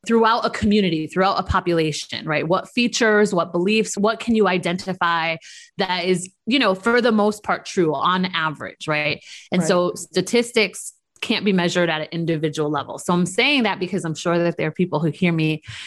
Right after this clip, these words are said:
Speaker 1: you know, hear us talking about that and they're like, "Well, I'm not like that."
Speaker 2: Mm.
Speaker 1: Yes, of course.
Speaker 2: Yeah.
Speaker 1: Of course, the same way that there are plenty of people of color who buy into hustle culture, right? But it's a product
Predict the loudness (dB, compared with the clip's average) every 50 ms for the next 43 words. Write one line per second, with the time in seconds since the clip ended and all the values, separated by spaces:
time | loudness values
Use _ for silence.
0 | -12 -6 0 0 2 2 2 2 0 2 2 2 4 4 2 0 0 -2 -2 0
1 | 2 2 2 2 0 -2 -2 -2 -2 -2 -4 -4 -4 -2 -2 -2 -4 -4 -6 -2
2 | 0 2 4 4 4 4 2 -2 -6 -8 -8 -8 -6 -6 -4 -4 -4 -6 -8 -18
3 | -10 -4 -2 0 0 0 0 0 0 0 -2 -2 -2 -4 -2 0 0 0 0 0
4 | 0 -4 -6 -8 -4 -4 -4 -4 -4 -2 -2 0 0 0 0 -2 -2 0 0 0
5 | 2 2 2 2 2 2 0 0 0 0 2 2 4 4 4 4 2 0 -4 -8
6 | _ -4 -2 0 2 2 2 0 0 -4 -4 -4 -2 0 0 -2 0 0 0 2
7 | 2 4 2 0 -2 -6 -20 -18 -6 2 4 4 4 6 4 2 2 2 2 4
8 | 4 2 2 2 0 0 0 0 -2 -2 -2 -2 -4 -4 -4 -4 -4 -4 -4 -4
9 | -4 -6 -6 -6 -4 -2 -2 0 0 -2 -4 -8 -14 -20 -20 -18 -10 -2 0 0
10 | 0 0 0 -2 -2 -2 0 -2 0 2 4 4 6 6 4 4 2 2 0 0
11 | -2 -4 -10 -18 -18 -18 -18